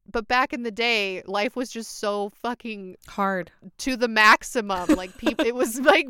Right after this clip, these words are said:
Speaker 1: balls to the wall, maximum difficulty level, that it was like, "All right,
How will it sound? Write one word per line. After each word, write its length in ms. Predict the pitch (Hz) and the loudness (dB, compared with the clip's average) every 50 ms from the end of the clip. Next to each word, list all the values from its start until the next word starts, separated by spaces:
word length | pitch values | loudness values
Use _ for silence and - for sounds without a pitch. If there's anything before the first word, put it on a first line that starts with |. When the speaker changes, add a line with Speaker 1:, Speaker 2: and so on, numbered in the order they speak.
| 233 - | -6 -2
Speaker 1:
balls 420 | - 247 240 247 269 311 359 302 - | 2 4 6 6 6 6 4 0 -4
to 120 | - 403 | -4 -4
the 140 | 311 349 320 | -2 -2 -4
wall, 640 | 247 233 226 240 262 254 247 233 208 202 202 190 - - - - - - - - _ | -4 0 4 6 6 8 8 6 6 4 2 0 -4 -10 -12 -14 -14 -16 -18 -20 _
maximum 760 | - 233 220 240 240 254 330 - - - 359 269 302 311 262 247 | -10 -4 2 4 6 6 6 4 0 -4 -4 -4 -4 -4 -6 -6
difficulty 720 | 208 240 233 - - 285 - - 254 247 - - 247 240 | -4 -4 -4 -4 -6 -6 -4 -4 -4 -4 -6 -8 -10 -6
level, 400 | 214 196 202 214 196 202 190 185 | -2 -2 0 0 0 -2 -4 -4
that 140 | 175 202 214 | -6 -8 -8
it 100 | - - | -8 -10
was 120 | 208 196 | -8 -6
like, 240 | 220 214 202 190 - - - - - - | -4 -4 -4 -4 -6 -12 -20 -20 -2 2
"All 120 | 349 381 | 6 8
right, 280 | 381 392 392 339 - | 10 10 10 10 6